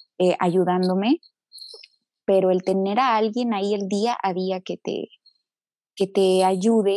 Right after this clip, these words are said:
igual los compañeros, o sea, muchos somos así, de que nos ayudamos, oye, aquí estás aflojando la espalda, aquí esto, lo otro.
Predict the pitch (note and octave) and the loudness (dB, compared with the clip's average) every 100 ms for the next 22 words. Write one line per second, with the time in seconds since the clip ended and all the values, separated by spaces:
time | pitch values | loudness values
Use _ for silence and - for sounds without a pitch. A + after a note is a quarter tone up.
0 | G#3+ G#3 G#3+ D4 - B3 F3+ F#3+ B3 G3 | -2 -4 -4 -2 0 0 0 0 0 0
1 | E3+ - F#3 G3 G3+ C4+ C4+ B3 G#3+ A3 | -6 -8 -6 -4 -4 -2 -2 -2 -4 -2
2 | G#3 - F3 F3+ F3+ G#3+ G#3+ G#3 A3 F3+ | -2 -4 -8 -6 -2 -2 -2 0 -2 -2
3 | - - - F#3+ G#3+ A#3+ A3+ G#3+ A3 A3 | -10 -20 -6 -4 -2 -2 -2 -2 0 0
4 | G3 - G#3+ G#3+ G#3 G3 A3 A3 A3+ G#3+ | 0 0 0 0 -2 -2 -2 -2 0 0
5 | G#3+ G#3+ G#3 G3+ G#3 G#3 G#3 | -2 -4 -4 -4 -4 -4 -8